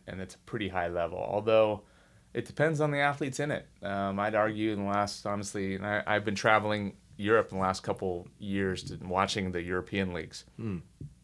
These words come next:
Speaker 1: And <clears throat> I, I, I think the European leagues are,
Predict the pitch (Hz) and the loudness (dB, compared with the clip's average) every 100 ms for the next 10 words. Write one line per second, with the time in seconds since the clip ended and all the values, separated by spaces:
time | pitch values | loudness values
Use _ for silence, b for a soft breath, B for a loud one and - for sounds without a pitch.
0 | _ _ - - 110 104 98 95 - 151 | _ _ -18 -6 0 2 2 0 0 0
1 | 135 - b b b b b b b b | 0 -2 b b b b b b b b
2 | b - - - - - - 107 131 165 | b -6 -2 -2 -2 -6 0 4 4 2
3 | 139 127 120 127 110 131 127 110 104 113 | -2 0 2 2 2 0 2 0 -2 2
4 | 107 107 | 4 2